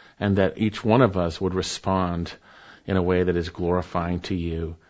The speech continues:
We praise you and thank you for this morning and this time. In Jesus' name,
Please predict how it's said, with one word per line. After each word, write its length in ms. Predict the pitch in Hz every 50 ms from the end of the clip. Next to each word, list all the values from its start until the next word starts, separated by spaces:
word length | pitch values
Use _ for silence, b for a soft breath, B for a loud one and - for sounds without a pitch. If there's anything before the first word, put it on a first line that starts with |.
| b b b b b b b b b
We 100 | _ -
praise 360 | 98 - - 107 113 117 107 -
you 80 | 120
and 120 | 113 - -
thank 240 | 113 104 104 -
you 60 | - 104
for 140 | - -
this 240 | 98 101 95 - -
morning 340 | 101 95 92 92 92 92 92
and 100 | 92 90
this 180 | 90 90 - -
time. 360 | - - 87 82 80 80 82
In 140 | 85 85 80
Jesus' 520 | - - 90 87 82 82 85 80 - -
name, 300 | 76 80 78 78 80